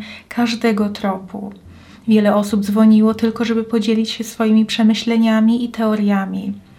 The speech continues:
Ówczesne policyjne systemy i procedury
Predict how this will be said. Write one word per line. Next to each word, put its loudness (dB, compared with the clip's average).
Ówczesne 0
policyjne -2
systemy 0
i -2
procedury -2